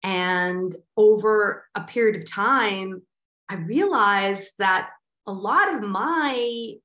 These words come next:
particular style of meditating was more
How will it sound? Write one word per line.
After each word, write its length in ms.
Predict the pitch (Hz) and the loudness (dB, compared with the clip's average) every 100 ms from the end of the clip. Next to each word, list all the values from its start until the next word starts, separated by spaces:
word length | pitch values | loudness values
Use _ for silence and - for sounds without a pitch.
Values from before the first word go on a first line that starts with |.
| _ | _
particular 1080 | 208 - - - 330 - 320 247 196 190 190 | -16 -14 -12 -10 -10 -8 -6 -6 -6 -6 -10
style 600 | - - 208 208 320 220 | -12 -4 0 2 4 2
of 120 | 175 | 0
meditating 880 | 208 269 285 - 175 170 170 170 170 - _ _ _ _ _ _ _ _ _ _ | -2 -4 -4 -6 -6 -4 -4 -6 -10 -16 _ _ _ _ _ _ _ _ _ _
was 320 | 185 214 175 | 2 2 2
more 840 | 196 226 233 226 226 220 214 208 | 2 4 6 4 4 4 4 2